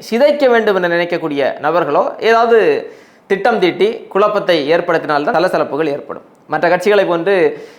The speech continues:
அஹ், குடிபோதையில் இல்லை கஞ்சா போதையில் அந்த கூட்டத்தில் கட்சியினர்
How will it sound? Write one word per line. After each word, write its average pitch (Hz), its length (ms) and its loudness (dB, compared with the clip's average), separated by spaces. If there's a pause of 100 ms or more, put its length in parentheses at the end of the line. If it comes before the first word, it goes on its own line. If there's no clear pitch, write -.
(120)
அஹ், 147 180 0
குடிபோதையில் 170 840 0
இல்லை 180 180 0
கஞ்சா 214 360 2
போதையில் 160 540 0 (300)
அந்த 156 220 0 (560)
கூட்டத்தில் 185 640 -2
கட்சியினர் 190 580 -2